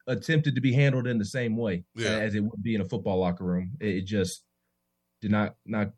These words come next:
Speaker 1: go down the way. The end result was not what it, what you would hope for it to, uh, w-, when you do have those encounters in the locker room.
Speaker 2: I mean, we can, we can look at football. I'm not gonna dive into details here, but, like, there was, there was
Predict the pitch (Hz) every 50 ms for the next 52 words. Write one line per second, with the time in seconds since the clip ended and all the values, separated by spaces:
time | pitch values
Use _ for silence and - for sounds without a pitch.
0 | _ _ _ _ - 117 117 110 101 110 107 110 104 101 101 104 110 110 110 107
1 | 104 101 101 120 120 139 151 147 135 113 139 135 127 - 117 120 113 101 113 120
2 | 117 110 - 113 113 113 107 107 98 - - _ _ 104 110 104 117 113 104 90
3 | 90 110 104 - - - 98 95 92 90 - 104 98 95 90 90 - - - 95
4 | 95 95 92 90 - 92 85 - 95 101 104 101 92 90 98 104 101 95 - -
5 | 92 90 90 87 87 87 98 95 92 90 87 87 87 90 180 90 90 90 90 82
6 | 80 78 76 - - 135 135 135 165 - 175 127 95 131 151 151 170 131 127 127
7 | 120 - 117 107 - - - - - 107 101 101 107 117 107 98 95 95 101 123
8 | 113 101 98 104 107 101 90 - 127 147 - - 101 90 85 82 82 95 92 95
9 | 87 87 95 90 92 90 92 98 - _ _ _ _ _ _ _ _ - 104 110
10 | 107 104 104 95 - _ 117 113 110 107 104 101 98 95 90 -